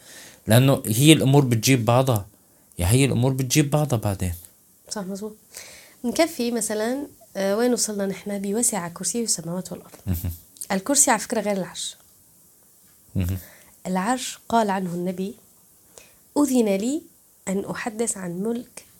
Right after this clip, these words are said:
Speaker 2: من ملا-، ملك من ملائكة الله، من حملة العرش". هنا انت معنا. "إنما بين شحمة أذنه إلى عاتقه"، يعني لعند الكتف،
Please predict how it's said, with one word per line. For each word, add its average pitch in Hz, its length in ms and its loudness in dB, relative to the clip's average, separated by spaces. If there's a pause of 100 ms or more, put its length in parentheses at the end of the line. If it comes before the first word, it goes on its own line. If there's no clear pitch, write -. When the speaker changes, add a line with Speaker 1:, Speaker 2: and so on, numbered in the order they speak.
(100)
Speaker 2:
من 180 180 -2
ملا-، 180 340 -4
ملك 240 420 0
من 185 180 -2
ملائكة 180 520 -4
الله، 165 180 -8 (760)
من 180 100 -4
حملة 196 300 -2
العرش". 156 300 -8 (320)
هنا 247 100 8
انت 247 180 4
معنا. 233 220 -6 (1160)
"إنما 302 320 6
بين 320 340 4
شحمة 294 460 0
أذنه 214 720 -2
إلى 226 180 -2
عاتقه"، 196 720 -2 (120)
يعني 175 220 -4
لعند 185 240 -2
الكتف، 190 540 -6